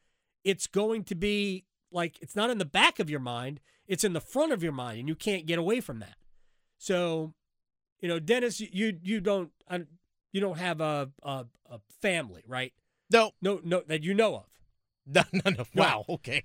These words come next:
Speaker 1: So, I'm just, I'm just
Speaker 2: I
Speaker 1: saying,
Speaker 2: know. <laughs>
Speaker 1: right? We, we never know. So, like, I have two kids and a, and a wife, and I w-, I would say that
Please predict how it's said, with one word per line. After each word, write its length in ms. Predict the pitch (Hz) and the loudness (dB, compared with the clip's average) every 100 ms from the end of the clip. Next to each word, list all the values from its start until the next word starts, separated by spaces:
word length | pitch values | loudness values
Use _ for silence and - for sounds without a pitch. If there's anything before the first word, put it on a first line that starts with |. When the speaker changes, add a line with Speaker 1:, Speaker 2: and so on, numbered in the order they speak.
| - | -6
Speaker 1:
So, 400 | - 220 185 165 311 | 2 4 4 -2 -4
I'm 120 | 320 | -2
just, 260 | 339 - - | -2 -2 -6
I'm 140 | 254 | -4
just 340 | 320 277 - - | -2 -2 -4 0
Speaker 2:
I 80 | 131 | 2
Speaker 1:
saying, 200 | 196 233 | 2 0
Speaker 2:
know. 80 | - | -6
<laughs> 40 | - | -2
Speaker 1:
right? 180 | 226 254 | -2 0
We, 280 | 247 233 247 190 | -4 -4 -6 -4
we 160 | 254 | -2
never 200 | 214 139 | -2 -2
know. 100 | 120 - - - - | -6 -8 -16 -20 0
So, 320 | - 247 - _ _ _ _ _ _ _ _ _ _ _ _ | 2 2 0 _ _ _ _ _ _ _ _ _ _ _ _
like, 160 | 220 220 | -2 2
I 140 | 254 | 4
have 240 | 294 226 180 | 4 0 -2
two 180 | 220 | -4
kids 540 | - 160 147 185 - - _ _ _ _ _ _ | -2 -2 -2 -6 -18 -20 _ _ _ _ _ _
and 240 | 175 180 170 | 0 2 2
a, 360 | 165 156 156 151 | 2 0 -2 -2
and 100 | 160 | -2
a 40 | |
wife, 340 | 143 143 156 - | 0 -2 -4 0
and 160 | 208 | 2
I 100 | 208 | 2
w-, 180 | 233 226 | 2 0
I 120 | 175 214 | 0 0
would 160 | 226 | 0
say 260 | - 196 202 | 0 0 2
that 300 | 185 180 | 0 -2